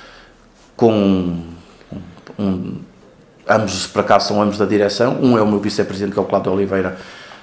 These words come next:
que é uma pessoa, eh, sim, aliás, por isso é que ele é meu vice-presidente e eu convido meu vice-presidente, mas tem uma sensibilidade diferente com, com os jogadores.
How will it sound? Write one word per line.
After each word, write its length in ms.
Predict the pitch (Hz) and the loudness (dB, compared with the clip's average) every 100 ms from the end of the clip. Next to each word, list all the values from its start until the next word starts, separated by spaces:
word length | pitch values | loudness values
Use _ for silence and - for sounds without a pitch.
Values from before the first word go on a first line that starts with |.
| - | -10
que 100 | - | 2
é 20 | 117 | 4
uma 160 | 113 | 4
pessoa, 640 | - - 107 98 92 95 - - 98 | 0 2 2 4 2 -2 -8 -14 -10
eh, 640 | - 90 82 78 73 67 65 | -4 -2 -2 -2 -2 -4 -6
sim, 220 | - 95 87 80 | -6 -6 -6 -8
aliás, 280 | 82 92 | -4 -6
por 80 | 92 | -6
isso 120 | - | -6
é 40 | 92 | -4
que 100 | 92 | -2
ele 80 | 90 | -2
é 40 | |
meu 120 | 90 | -4
vice-presidente 680 | 90 - 87 - 87 87 87 | -6 -6 -6 -4 -4 -4 -6
e 40 | |
eu 40 | 92 | -6
convido 360 | 90 - - - - | -4 -2 -4 -4 0
meu 100 | 104 | 0
vice-presidente, 880 | 101 98 90 92 101 101 104 110 - - - - - - - - | 2 -2 -4 -4 -2 0 -2 -4 -12 -20 -20 -20 -18 -20 -10 0
mas 180 | 120 | 2
tem 120 | 120 127 | 4 4
uma 120 | 131 | 4
sensibilidade 600 | 127 131 123 123 120 120 | 2 0 2 4 6 4
diferente 420 | 120 - 120 117 | 2 2 2 0
com, 240 | - 113 110 | -2 -4 -2
com 180 | 117 | 0
os 80 | 113 | 0
jogadores. 540 | - 120 113 101 - | 4 2 4 2 0